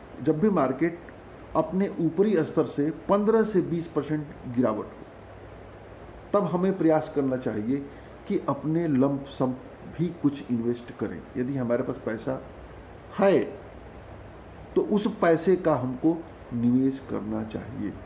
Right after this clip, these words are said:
क्योंकि यह जो लंप सम होता है मित्रों, आगे चल करके बहुत ही अच्छा फ़ायदा देता है।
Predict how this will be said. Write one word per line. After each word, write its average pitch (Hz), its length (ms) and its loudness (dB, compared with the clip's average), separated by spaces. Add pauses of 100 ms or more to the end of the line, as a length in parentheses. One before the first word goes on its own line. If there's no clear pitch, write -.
(720)
क्योंकि 220 560 2 (380)
यह 190 160 8
जो 220 120 4
लंप 196 280 4
सम 190 160 2
होता 151 360 2
है 127 120 4
मित्रों, 135 440 0 (540)
आगे 147 280 4
चल 156 200 4
करके 135 380 0
बहुत 127 460 -6
ही 156 200 0
अच्छा 127 320 -2
फ़ायदा 104 380 -4
देता 92 320 -6
है। - 320 -12